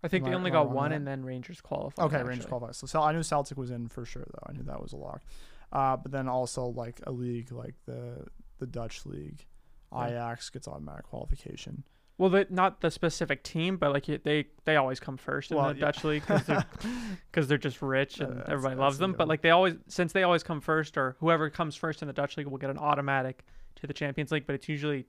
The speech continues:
Speaker 1: two and three get
Speaker 2: Yeah.
Speaker 1: put into qualification.
Speaker 2: Right. So with these smaller leagues, like, we're talking about, like, uh, Scotland,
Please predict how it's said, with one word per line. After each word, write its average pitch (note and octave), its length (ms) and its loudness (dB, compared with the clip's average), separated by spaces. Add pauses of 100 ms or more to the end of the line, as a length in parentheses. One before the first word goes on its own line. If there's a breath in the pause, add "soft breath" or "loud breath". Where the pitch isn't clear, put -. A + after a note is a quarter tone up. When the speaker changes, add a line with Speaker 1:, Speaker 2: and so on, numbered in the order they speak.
(100)
Speaker 1:
two E3 200 0
and C3 120 -4
three C#3+ 340 -2
get C3+ 240 -4 (220)
Speaker 2:
Yeah. B2 160 -6
Speaker 1:
put D3+ 140 2
into C3+ 180 -6
qualification. - 1000 -4 (140)
Speaker 2:
Right. A#2+ 280 -8 (280 loud breath)
So E3+ 140 -2
with F3 200 -2
these F3 140 -4
smaller C#3 360 0
leagues, C3 300 -6
like, B2 60 -8
we're B2 80 -10
talking A#2+ 260 -6
about, A#2+ 300 -8
like, A#2 340 -12
uh, - 200 -14
Scotland, A2+ 760 -8